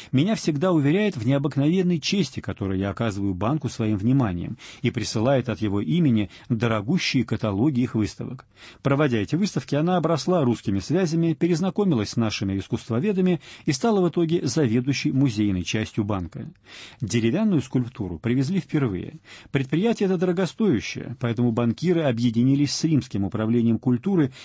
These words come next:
и выставку "До Веченцы" привезли сначала в столицу, в Капитолийские музеи. Интеллектуальную и прочую поддержку оказал молодой, но активный гуманитарный фонд из Москвы с итальянским названием "Толеранца",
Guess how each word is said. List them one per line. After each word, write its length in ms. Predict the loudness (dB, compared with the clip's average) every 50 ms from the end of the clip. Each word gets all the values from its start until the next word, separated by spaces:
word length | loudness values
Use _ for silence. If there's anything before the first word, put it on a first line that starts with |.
| -14 -4 0
и 120 | 0 2
выставку 540 | 2 2 0 0 -2 -4 -4 -2 -4 -4 -4
"До 220 | 0 2 2 2
Веченцы" 540 | 2 2 0 -2 0 0 0 0 -2 -4 -4
привезли 400 | 0 2 2 2 2 2 0 0
сначала 420 | 2 0 -2 0 0 0 0 0
в 60 | -2 -2
столицу, 520 | -2 0 0 0 0 -2 -4 -6 -8 -8
в 60 | -4
Капитолийские 720 | -2 -2 0 0 0 0 0 2 0 0 -2 -4 -2 0
музеи. 480 | 0 2 0 0 0 -2 -2 -4 -8 -12 _ _ _ -20 -20 -18 -14 -4 0
Интеллектуальную 840 | 2 2 4 4 2 0 0 0 0 0 2 2 4 4 2 2 0
и 140 | 0 0 0
прочую 400 | 0 2 0 0 0 -2 -4 -4
поддержку 560 | -2 -4 -4 -4 -2 -4 -4 -4 -6 -4 -4
оказал 380 | -4 -2 -2 0 0 2 2 4
молодой, 500 | 4 4 4 2 2 2 2 2 2 2
но 220 | 2 0 0 0
активный 480 | -2 -4 -4 -2 -2 0 2 2 2 4
гуманитарный 640 | 4 4 4 4 4 2 0 0 0 2 0 0
фонд 280 | 0 0 0 0 0 0
из 80 | 0
Москвы 500 | 2 2 0 0 -2 0 2 2 2 2 0 -8 -18 -18 -12 -6
с 100 | -4 -2
итальянским 580 | 0 2 2 2 2 2 0 0 0 0 0
названием 560 | 2 2 2 0 0 0 2 2 2 2 0
"Толеранца", 800 | 0 0 0 2 2 2 2 0 0 -2 -6 -8 -8 -10 -10 -12